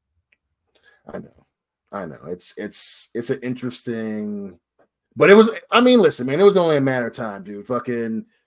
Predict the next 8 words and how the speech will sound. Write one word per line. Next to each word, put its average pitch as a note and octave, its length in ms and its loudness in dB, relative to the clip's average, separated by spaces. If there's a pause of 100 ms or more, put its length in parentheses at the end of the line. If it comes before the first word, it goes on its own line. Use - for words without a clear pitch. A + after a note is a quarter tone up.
you A#2+ 100 -6
know, G#2+ 280 -4 (100)
the, A#2 180 -4
the, G#2 240 -6
the G#2 160 -10
YouTube C#3+ 500 -2
boxing C#3 480 2
bullshit, C3 760 0